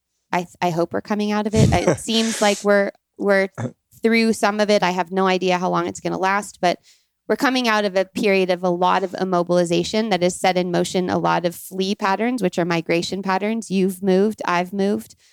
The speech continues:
Speaker 1: many other people have moved. Um, lives that we thought that we were going to have in March twenty twenty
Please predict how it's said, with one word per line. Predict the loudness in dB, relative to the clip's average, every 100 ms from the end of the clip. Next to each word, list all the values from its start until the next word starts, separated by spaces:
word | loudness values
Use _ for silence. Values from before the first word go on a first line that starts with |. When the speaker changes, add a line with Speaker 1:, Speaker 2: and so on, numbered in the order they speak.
| _ _
Speaker 1:
many | -2 0 2
other | 2 0
people | -4 -4 -2
have | -2 -4
moved. | 0 2 0 -2 -12 _ _ _ -4
Um, | -2 -2 -6
lives | -2 2 2 0 -2
that | -4 -2
we | -4
thought | -2 0 0 0
that | -4 -2
we | -4 -2 -2
were | -2
going | 0 0 0 -2
to | -4
have | -2 -2 0
in | -2
March | -2 -4 -6 -10
twenty | -6 -4 -4
twenty | -2 -2 -2 -2 -4